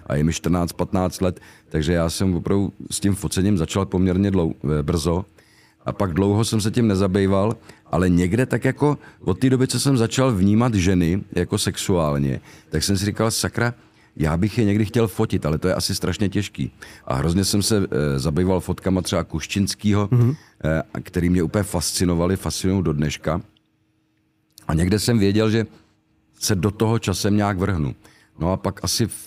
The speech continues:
Speaker 1: ve třiceti, ve dvaatřiceti jsem si koupil první foťák a zkusil jsem to, no a od té doby se tím zabývám a je to pro mě, eh, obrovský odpočinek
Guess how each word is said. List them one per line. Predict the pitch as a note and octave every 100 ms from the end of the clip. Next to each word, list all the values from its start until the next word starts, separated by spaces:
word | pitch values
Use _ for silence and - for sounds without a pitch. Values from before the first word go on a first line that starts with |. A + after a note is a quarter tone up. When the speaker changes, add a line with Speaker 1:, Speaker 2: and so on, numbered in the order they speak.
| - D#2+
Speaker 1:
ve | E2+
třiceti, | - - A2 -
ve | G2 F#2
dvaatřiceti | F#2+ G2+ - G2 - F#2+ G#2 G2 - - _
jsem | - F#2
si | - -
koupil | F#2 F#2+ G#2+
první | - F2+ G2+ G#2
foťák | F#2+ D#2 E2+ F#2 F#2+ - _ _ _ _ -
a | D#2+ D#2 D2+
zkusil | B1 - F2 G2
jsem | F#2+ G2+ F#2
to, | G2+
no | G#2
a | G2+
od | F2
té | -
doby | G2+ G2
se | G2
tím | - G2+
zabývám | F2+ G2+ G#2 F#2 -
a | F2
je | F2+
to | G2+
pro | G2 F2+
mě, | F#2+ F#2+ G2 G2 - _ _ _
eh, | D2+ D2 D2 - _ _ _
obrovský | D#2 F#2+ F#2 - A#2+
odpočinek | - - F2+ F2+ - F#2+ G2+ A#2+